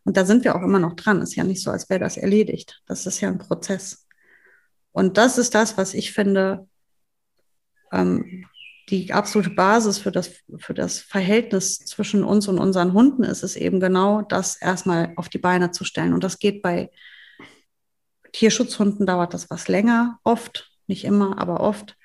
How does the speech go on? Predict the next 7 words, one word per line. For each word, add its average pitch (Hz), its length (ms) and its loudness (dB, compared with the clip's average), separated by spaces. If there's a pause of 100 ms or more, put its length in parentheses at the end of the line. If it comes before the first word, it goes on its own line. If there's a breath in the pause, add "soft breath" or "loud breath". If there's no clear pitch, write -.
(400 soft breath)
Und 185 320 0
bei 180 140 2
den 170 440 2
Welpen 185 460 2
geht 180 200 -8
das - 140 -8
schneller. 226 580 2